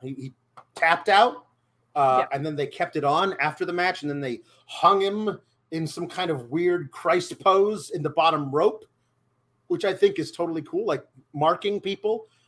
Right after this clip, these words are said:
Speaker 1: saying, "This is what, this is what, this is the fate that awaits you if you step in the ring with me." I think it's totally interesting. I like Gulak on Twitter saying, like, "Listen, when, when you tap out in a chokehold,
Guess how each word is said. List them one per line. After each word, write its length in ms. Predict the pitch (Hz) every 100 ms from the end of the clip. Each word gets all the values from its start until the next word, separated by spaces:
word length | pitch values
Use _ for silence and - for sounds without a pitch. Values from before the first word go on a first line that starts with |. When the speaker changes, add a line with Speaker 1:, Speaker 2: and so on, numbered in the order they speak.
| _
Speaker 1:
saying, 440 | - 175 160 143 - _ -
"This 240 | 143 156
is 100 | 151
what, 180 | 143 175
this 140 | 175 -
is 80 |
what, 240 | 156 160 156
this 120 | 143
is 60 | 147
the 100 | 147
fate 380 | - 208 - 123
that 100 | 147
awaits 420 | 135 143 - -
you 100 | 160
if 100 | 156
you 60 |
step 220 | 151 147 139
in 60 |
the 80 | 131
ring 300 | 131 156 160
with 160 | 165 165
me." 280 | 170 180 _ _ _ _ _ _ _ _ - -
I 40 |
think 120 | 156 165
it's 80 |
totally 220 | - 147 151
interesting. 360 | 151 180 175 - _ _
I 60 | 151
like 240 | 165 170 135
Gulak 420 | 165 170 165 - _
on 140 | 147 147
Twitter 300 | - 160 170
saying, 320 | - 160 151
like, 200 | 143 139 -
"Listen, 380 | 160 - 104 - _ _ _ _ _ _ _ _ _ _ _ 143
when, 160 | 156 156
when 140 | 151 151
you 120 | 147
tap 320 | - 196 208
out 200 | 190 180
in 60 | 160
a 40 |
chokehold, 580 | - 160 156 135 117